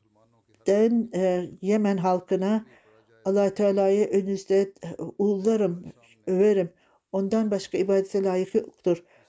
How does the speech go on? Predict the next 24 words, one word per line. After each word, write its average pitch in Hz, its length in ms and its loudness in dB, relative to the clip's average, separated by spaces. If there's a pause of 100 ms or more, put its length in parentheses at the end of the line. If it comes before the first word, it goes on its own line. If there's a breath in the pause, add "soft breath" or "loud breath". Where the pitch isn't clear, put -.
(120 soft breath)
Allah 185 280 0
Teala 202 540 0 (300 soft breath)
cihadı 190 640 0 (160)
Müslümanlar 196 540 -2
için 202 320 0
zorunlu 196 440 0
kılmıştır. 185 540 -6 (760 soft breath)
Ben 196 220 2
ya 226 500 0 (580)
bir, 208 320 -2 (180)
çok 247 260 0
küçük 233 320 -2
veya 202 220 2
büyük 226 280 2
bir 202 100 2
hazırlık 196 420 -2
yapmam 185 400 -4
gerekir." 175 380 0 (300 loud breath)
Allah 185 280 0
Teala 196 560 0 (1700 loud breath)
Kur'an-ı 196 340 0
Kerim'in 190 360 -2
ayeti 190 440 -4
kerimesinde, 185 840 -4